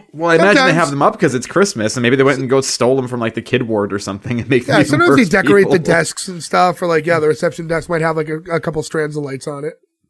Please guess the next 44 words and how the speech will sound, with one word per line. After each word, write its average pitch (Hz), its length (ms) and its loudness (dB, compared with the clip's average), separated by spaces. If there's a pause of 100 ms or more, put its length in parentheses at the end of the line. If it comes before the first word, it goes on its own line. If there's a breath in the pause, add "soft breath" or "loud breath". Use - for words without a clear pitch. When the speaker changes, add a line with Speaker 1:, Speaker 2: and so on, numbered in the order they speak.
(120)
Speaker 2:
You 180 120 -4
know, 156 120 2
Matt 180 240 2
walks 190 260 2
over 180 200 4
to 170 140 -4
the 170 120 0
in-laws 170 380 0
and 170 80 -2
he's 156 140 -4
like, 151 280 0
"You 151 120 -8
guys 214 220 4
did 208 120 4
all 208 140 4
this 208 160 -4
for 156 100 -12
them?" 185 300 -6 (260)
It's - 80 -18
like, 170 160 -6
"Well, 208 500 4 (680)
you 180 80 -8
know, 190 340 2 (160)
th-, 240 220 0
this 247 180 -4
family 240 300 -2
could 185 140 -2
be 196 100 2
a 185 60 4
lot 175 180 2
of - 80 -4
pain 185 240 2
in 175 60 -4
the 160 80 0
butts, 170 360 0
but, 151 320 -2
you 180 80 -6
know, 160 120 -2
there 185 160 2
are 196 180 2
pains 160 360 -2
in 151 120 -10
the 147 60 -10
butt." 151 280 -6